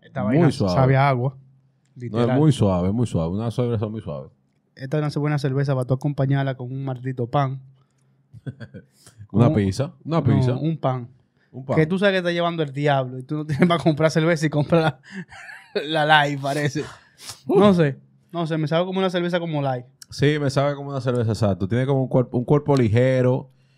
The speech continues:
Speaker 2: Bueno, lo mismo, la
Speaker 1: No es
Speaker 2: misma
Speaker 1: por la,
Speaker 2: presentación
Speaker 1: no es
Speaker 2: lo
Speaker 1: por la
Speaker 2: dice.
Speaker 1: payola, pero una de las que salió la promoción es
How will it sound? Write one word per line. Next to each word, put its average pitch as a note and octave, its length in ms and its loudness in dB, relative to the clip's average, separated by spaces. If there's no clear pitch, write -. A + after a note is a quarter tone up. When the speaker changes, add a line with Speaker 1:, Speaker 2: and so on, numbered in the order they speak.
Speaker 2:
Bueno, C3 300 4
lo A2+ 140 0
mismo, C#3 340 -2
la C3 120 0
Speaker 1:
No E3 80 6
es C3 40 6
Speaker 2:
misma C#3 80 4
Speaker 1:
por G#3+ 80 6
la, G#3 140 8
Speaker 2:
presentación C#3 500 4
Speaker 1:
no E3 60 4
es D#3+ 60 6
Speaker 2:
lo C3 60 6
Speaker 1:
por F#3+ 100 6
la F#3+ 100 8
Speaker 2:
dice. - 100 4
Speaker 1:
payola, F3+ 420 4
pero C#3+ 380 -4
una E3 220 -4
de F3+ 180 -6
las E3 140 -2
que D#3 80 -6
salió D#3 160 -4
la F3 100 -4
promoción F3+ 560 -6
es F#3+ 220 -10